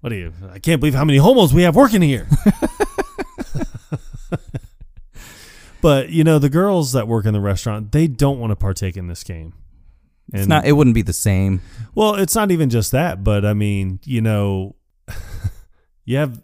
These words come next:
Speaker 1: Naomi, who has an anger, alcoholic, abusive relationship with everybody, including herself. She is just one of these people that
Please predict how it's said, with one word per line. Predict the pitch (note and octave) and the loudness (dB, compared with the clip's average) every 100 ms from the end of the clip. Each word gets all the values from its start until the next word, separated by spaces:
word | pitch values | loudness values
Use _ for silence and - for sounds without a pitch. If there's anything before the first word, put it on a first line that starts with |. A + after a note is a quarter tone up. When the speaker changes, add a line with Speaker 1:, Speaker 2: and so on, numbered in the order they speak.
| - | -8
Speaker 1:
Naomi, | A2+ A2 G#2+ G#2+ F#2 E2+ D#2+ _ _ | -4 -2 -2 -2 -4 -8 -12 _ _
who | - A2 G#2 G2 F2 _ _ _ _ _ | -2 0 0 -4 -8 _ _ _ _ _
has | G#2+ A2 A#2+ G#2 | -8 -6 -4 -4
an | G2 | -8
anger, | G2 A2 B2 B2+ B2 A#2 - _ _ - | -8 -8 -6 -6 -6 -8 -12 _ _ -20
alcoholic, | - A#2+ A2+ G#2 G2+ G#2+ G#2 F#2+ _ _ _ _ | -8 -8 -4 -4 -2 -4 -4 -8 _ _ _ _
abusive | A#2 F#2+ G#2+ A#2 - G2 | -8 -4 -2 -2 -4 -8
relationship | G2 G2 G2+ - F#2+ - F#2+ F2+ | -6 -6 -6 -8 -10 -8 -12 -10
with | G2 F#2+ F2+ _ _ _ _ - | -8 -6 -8 _ _ _ _ -4
everybody, | A#2+ A2+ G2 F#2 E2+ E2+ E2 _ _ _ _ - | 0 0 0 -2 -6 -8 -12 _ _ _ _ -10
including | G#2 G2 - C3 G#2+ F2 | -8 -6 0 0 0 -4
herself. | E2+ E2+ G2 D#2+ - - - - - - _ _ _ - _ _ _ | -6 -8 -12 -14 -18 -20 -20 -20 -20 -20 _ _ _ -20 _ _ _
She | - - C3+ C#3 C#3+ | -8 -2 0 0 -2
is | B2 A2+ G#2 G2+ F#2+ - | -4 -4 -2 -4 -6 -8
just | - G#2 - | -6 -6 -6
one | G2 A2 B2+ | -6 -2 -2
of | A#2 | -2
these | A2+ G2 | -2 -4
people | - G#2 - G2 F#2+ | -4 -4 -2 -4 -4
that | F2 F2+ F2 F2 | -4 -6 -6 -12